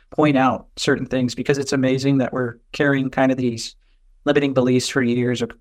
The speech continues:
unconscious programs for years. And then as soon as someone points something out, we're like,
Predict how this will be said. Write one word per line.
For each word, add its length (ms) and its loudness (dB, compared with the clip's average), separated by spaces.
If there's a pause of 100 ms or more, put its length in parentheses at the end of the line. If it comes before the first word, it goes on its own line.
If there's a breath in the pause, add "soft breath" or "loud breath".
unconscious 460 0
programs 440 -2
for 140 -2
years. 260 -2
And 60 0
then 120 2
as 100 -2
soon 280 0
as 120 0
someone 300 0
points 280 0
something 300 0
out, 200 -2
we're 100 2
like, 340 -4